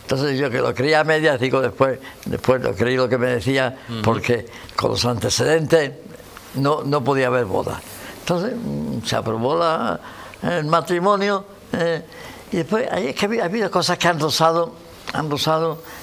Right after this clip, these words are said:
Speaker 1: eh, a, a veces hay cosas muy fáciles. Por ejemplo, cuando Felipe y Leticia, esto pega un salto cualitativo,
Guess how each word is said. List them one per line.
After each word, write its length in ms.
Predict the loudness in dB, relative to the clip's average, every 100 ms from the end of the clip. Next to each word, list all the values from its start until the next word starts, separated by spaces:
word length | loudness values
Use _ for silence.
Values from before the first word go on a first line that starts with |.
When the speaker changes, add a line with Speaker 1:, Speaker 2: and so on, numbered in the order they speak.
| -6
Speaker 1:
eh, 720 | -2 0 0 -2 -2 -4 -4 -6 -6 -8 -8 -4
a, 80 | -2
a 60 |
veces 180 | 0 0
hay 60 | 2
cosas 260 | 2 2
muy 180 | 0 0
fáciles. 440 | 2 2 0 -6 -8 -14 -14 -8 -4
Por 140 | 2 2
ejemplo, 420 | 4 2 0 -6 -10 -18 -18 -18 -18 -14 0
cuando 380 | 0 2 0
Felipe 460 | 0 0 0 2 2
y 20 |
Leticia, 580 | 2 2 -2 -2 -2 -4 -6 -12 -6 -4
esto 180 | -2 0
pega 160 | 0
un 120 | 0 2
salto 420 | 2 2 0 -2
cualitativo, 720 | 0 0 2 2 0 -4 -6